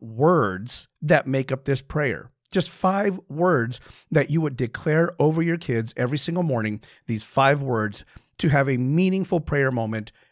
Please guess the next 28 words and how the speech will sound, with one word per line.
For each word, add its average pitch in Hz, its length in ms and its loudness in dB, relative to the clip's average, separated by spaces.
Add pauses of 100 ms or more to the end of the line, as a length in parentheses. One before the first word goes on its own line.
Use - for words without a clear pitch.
(100)
every 143 220 0
morning, 127 260 0
no 123 80 0
matter 110 220 -2
how 104 160 -4
busy 98 300 -6
you 110 160 -4
are. 110 180 -2 (260)
These 175 220 2
are 226 80 2
the 208 100 0
five 175 260 2
words. 131 220 0
I'm 117 80 2
gonna 117 160 0
tell - 160 -2
you 190 120 0
the 190 80 -2
five 175 280 -2
words, 135 340 0 (300)
and 147 100 2
then 147 120 4
I'm 156 100 2
gonna, 160 280 0
I'm 147 120 0
gonna, 139 280 0 (260)
uh, 104 340 -2
explain 127 760 -2